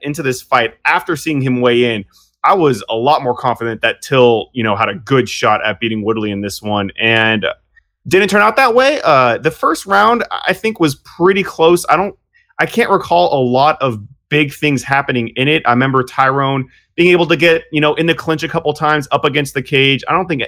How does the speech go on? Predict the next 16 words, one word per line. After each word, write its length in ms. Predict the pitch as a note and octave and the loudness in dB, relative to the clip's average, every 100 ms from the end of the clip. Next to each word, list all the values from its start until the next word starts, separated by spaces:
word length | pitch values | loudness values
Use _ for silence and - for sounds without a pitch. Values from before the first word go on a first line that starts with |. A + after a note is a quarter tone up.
| - | -6
either 260 | D#3 E3 D#3+ | 0 4 4
of 100 | C#3+ | 2
them 240 | D3 C3+ - _ - | -2 -4 -8 _ -6
really 200 | D#3 D#3 | 0 0
scored 380 | C#3 - D#3 D3+ | 0 2 2 4
any 140 | C#3+ | 0
significant 520 | C3+ C3+ C3 C3 B2+ | -4 -4 -4 -4 -6
shots. 300 | - B2+ B2+ - | 0 0 2 0
I 140 | D3 | 0
did 260 | C#3+ E3 D3 | 2 0 0
give 160 | D3+ | -2
a 60 | B2+ | -2
slight 320 | - C#3+ C3+ | -2 -2 -2
edge 280 | B2+ B2+ - | -2 -4 -6
to 140 | - C3 | -10 -8
Tyrone, 600 | - B2+ B2+ B2+ B2+ | 0 0 2 0 -2